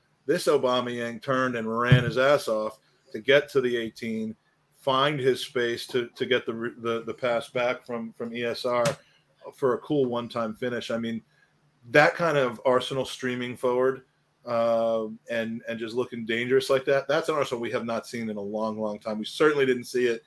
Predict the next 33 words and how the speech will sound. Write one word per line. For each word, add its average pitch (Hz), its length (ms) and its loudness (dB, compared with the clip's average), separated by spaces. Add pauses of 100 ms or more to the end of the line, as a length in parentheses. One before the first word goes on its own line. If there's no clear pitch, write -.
(300)
in 123 120 -4
any 127 160 2
of 113 80 -2
our 113 100 2
previous 127 460 0
wins 113 300 -6
this 113 200 -6
season. 110 420 -4 (280)
We 117 120 4
didn't 131 160 8
see 131 160 6
it 120 100 0
in 123 100 -2
our, 117 260 2
in 117 100 -2
our 113 320 0 (140)
losses. 117 540 2
And, 117 380 -2 (360)
yeah, 190 120 4
peak 185 300 4
Wenger 165 260 4
ball, 175 200 4
and 165 80 2
we've 170 120 0
seen 220 160 2
it 202 80 2
a 170 60 2
few 170 200 4
times 135 320 2
since 127 240 -2
then, 131 240 0
but, 123 220 2 (640)
um, 120 500 2